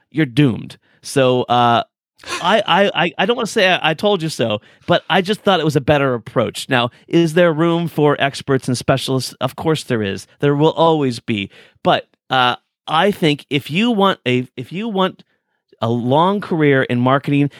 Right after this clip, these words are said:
and you aspire to be, uh, a V P of marketing or a leader, you have to understand, of course, how teams function and focus on team building and people, but you also have to know how these things fit together w-, and what success looks like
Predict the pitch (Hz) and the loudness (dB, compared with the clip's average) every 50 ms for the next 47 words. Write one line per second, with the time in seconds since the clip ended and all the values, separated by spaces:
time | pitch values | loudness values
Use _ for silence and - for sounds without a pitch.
0 | - - 113 117 110 107 110 110 - - - - 135 143 156 160 170 160 - 135 | -8 -2 0 2 2 2 2 0 -2 -2 0 0 2 2 2 0 0 -4 -6 -8
1 | 117 127 120 117 113 107 - _ _ _ _ _ _ - - - - - 113 98 | -6 -6 -4 -4 -6 -8 -10 _ _ _ _ _ _ -4 -2 -2 0 0 -2 0
2 | 98 127 165 180 - - 196 196 190 175 180 175 170 165 - 170 170 165 160 - | 2 2 2 0 0 -4 -2 -2 -2 0 2 2 0 0 0 0 2 2 2 2
3 | - - 113 110 110 107 107 117 151 175 180 190 202 202 196 _ - _ _ - | 0 0 2 2 2 2 2 2 0 2 2 2 0 0 -2 _ -14 _ _ 0
4 | 127 123 117 104 - - 160 165 170 165 - - - 208 202 202 - _ _ _ | 2 2 2 2 0 2 2 2 2 0 -2 -6 -4 0 0 0 0 _ _ _
5 | _ - - - 151 151 147 147 131 - 147 131 127 127 - - 139 127 - - | _ -18 -8 -4 -2 -2 -2 -2 0 2 2 2 2 2 0 0 0 0 2 2
6 | 113 117 110 - - 160 156 151 135 - - 135 135 - - 127 120 117 107 - | 0 0 0 0 2 2 2 2 0 0 -2 -2 -2 0 0 0 0 0 0 0
7 | 127 120 - 123 113 - 113 110 107 - - 240 226 156 123 107 104 110 110 110 | 0 -2 -2 -2 -2 -2 -2 -2 -2 0 -2 0 0 0 0 -2 -2 -4 -4 -6
8 | 113 113 - 220 226 - - 113 113 - - - - - _ - 185 180 - _ | -6 -6 -6 -8 -6 -6 -6 -6 -6 -8 -10 -20 -20 -10 _ 0 0 0 0 _
9 | _ _ _ _ _ - 180 185 175 - 170 196 202 - - 190 180 170 - 165 | _ _ _ _ _ -8 -4 -4 -2 2 2 2 2 2 2 2 2 2 0 -2
10 | 147 143 135 131 127 127 131 - _ _ _ _ _ - 151 160 165 175 160 170 | 0 2 2 4 4 4 2 0 _ _ _ _ _ -2 0 2 2 4 2 2
11 | 165 - - 156 139 127 - - - 151 - 135 123 110 151 156 160 202 214 220 | 0 2 0 0 0 0 -2 -4 -4 -4 -4 -4 -2 0 0 2 2 0 -2 -4
12 | _ _ _ _ _ _ _ - 123 123 135 - 135 127 127 123 127 151 - - | _ _ _ _ _ _ _ -10 -4 -4 -2 0 2 2 2 2 2 0 0 -2
13 | - - - 156 - - - 165 139 131 - - 120 123 123 - - - 120 113 | -4 -4 -4 -4 -4 -2 -2 -2 -2 -2 -4 -2 -2 -2 -2 -2 -4 -2 0 0
14 | 117 - - | -2 -2 -6